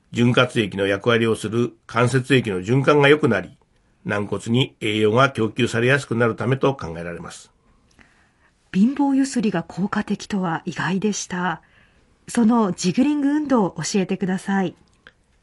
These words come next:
Speaker 1: はい。まあ、椅子に座ってつま先を床につけたまま、かかとを上下に小刻みに動かす。いわゆる貧乏ゆすりと同じ運動です。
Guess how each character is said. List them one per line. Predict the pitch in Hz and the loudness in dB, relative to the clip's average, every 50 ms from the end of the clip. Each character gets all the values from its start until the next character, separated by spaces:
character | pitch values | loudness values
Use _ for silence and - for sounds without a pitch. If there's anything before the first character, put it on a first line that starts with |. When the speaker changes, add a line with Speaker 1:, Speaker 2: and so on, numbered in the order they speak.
| _ _ _ _ _ _ _ _ _ _ _ | _ _ _ _ _ _ _ _ _ _ _
Speaker 1:
は | - 117 | 0 0
い。 | 117 - - _ _ _ _ _ - | 0 0 -2 _ _ _ _ _ 0
ま | 156 135 | 2 2
あ、 | 127 | 4
椅 | 127 | 4
子 | - 190 185 | 4 6 6
に | 180 170 | 6 6
座 | - 170 165 160 | 6 4 4 4
っ | 156 - | 4 0
て | - _ - 160 151 151 | -6 _ 2 6 6 6
つ | 147 - | 6 4
ま | 156 151 147 | 2 2 2
先 | 151 156 139 - 151 | 2 0 2 4 6
を | 147 | 6
床 | 143 135 143 147 | 6 6 4 2
に | 143 139 | 2 2
つ | 131 | 0
け | - 143 | -2 -2
た | 131 123 104 | 0 0 -2
ま | 98 101 | -2 -2
ま、 | 104 101 117 - - | -2 -4 -4 -6 -8
か | - - - | -14 -8 -2
か | 127 123 120 | -2 -2 0
と | - 127 127 | 0 2 2
を | 139 139 - | 2 2 2
上 | - 123 139 143 131 | 2 4 6 6 6
下 | 113 101 | 4 2
に | 107 113 110 | -2 -4 -4
小 | - 113 104 | -4 -6 -8
刻 | 117 123 113 101 | -4 -4 -4 -4
み | 98 101 | -2 -4
に | 110 113 107 | -4 -6 -6
動 | 104 101 | -6 -8
か | 98 - 98 | -6 -6 -10
す。 | - 117 117 _ _ _ _ _ _ _ _ _ _ _ _ | -10 -10 -18 _ _ _ _ _ _ _ _ _ _ _ _
い | - 117 | -2 2
わ | 131 170 | 4 4
ゆ | 185 | 4
る | 147 123 | 4 2
貧 | 120 113 117 113 | 2 0 0 0
乏 | 113 113 | 0 0
ゆ | 113 | -2
す | 101 107 | -2 -6
り | 101 92 | -8 -8
と | - 98 | -6 -6
同 | 104 104 101 | -4 -4 -4
じ | 104 104 | -4 -4
運 | 101 101 98 | -6 -6 -4
動 | 95 92 | -6 -6
で | 87 85 | -6 -8
す。 | - - - | -12 -16 -20